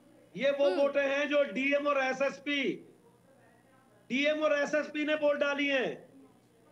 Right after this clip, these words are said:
Speaker 1: ये वो वोटें हैं जो जनता ने वोट किया है।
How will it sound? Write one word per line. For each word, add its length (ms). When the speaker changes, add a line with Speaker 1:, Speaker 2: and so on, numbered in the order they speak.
Speaker 1:
ये 120
वो 200
वोटें 360
हैं 440
जो 120
जनता 560
ने 120
वोट 260
किया 240
है। 500